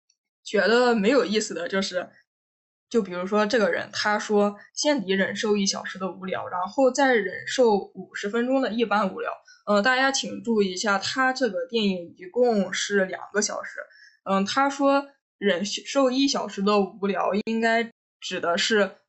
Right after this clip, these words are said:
嗯，第一幕到第二幕的这个第一次拍摄失败的这一部分，他觉得这，这部分很无聊。然后再忍受五十分钟的一般无聊，指的是他应该觉得从飞碟战现身真身到这个斗智斗勇的时候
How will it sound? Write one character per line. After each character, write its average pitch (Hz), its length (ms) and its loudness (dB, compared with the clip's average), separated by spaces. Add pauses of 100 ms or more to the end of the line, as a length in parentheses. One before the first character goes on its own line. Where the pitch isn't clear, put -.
(120)
嗯， 180 400 -6 (120)
第 240 200 0
一 254 100 2
幕 247 380 -2
到 196 320 0
第 247 200 -2
二 214 200 2
幕 202 240 0
的 - 220 -2
这 208 200 -2
个 165 400 -6 (260)
第 247 80 0
一 262 80 4
次 247 100 0
拍 226 200 0
摄 220 100 4
失 220 160 -4
败 262 160 0
的 190 100 2
这 165 80 0
一 160 100 -2
部 151 140 -6
分， - 260 -14
他 220 200 -4
觉 190 120 -8
得 175 120 -2
这， 190 340 -2
这 226 140 2
部 196 100 0
分 170 180 -4
很 - 200 -12
无 - 60 -6
聊。 - 260 -10 (320)
然 185 160 -2
后 208 200 0
再 254 280 2
忍 175 260 -6
受 214 240 0
五 - 160 -4
十 190 140 -8
分 214 120 -4
钟 233 120 -2
的 208 80 -4
一 233 100 -2
般 226 240 0
无 - 80 -10
聊， - 300 -4
指 - 160 -14
的 - 120 -8
是 202 160 -8
他 214 220 -6
应 233 80 -2
该 233 160 2
觉 165 160 -6
得 190 160 2
从 - 640 -10
飞 247 140 -4
碟 196 180 0
战 208 220 -2
现 214 280 -4
身 208 360 -8 (120)
真 233 220 -2
身 240 320 -4 (240)
到 208 160 2
这 208 80 0
个 196 140 2
斗 254 180 4
智 226 140 2
斗 226 260 4
勇 113 160 -6
的 165 140 -2
时 185 120 -4
候 185 280 0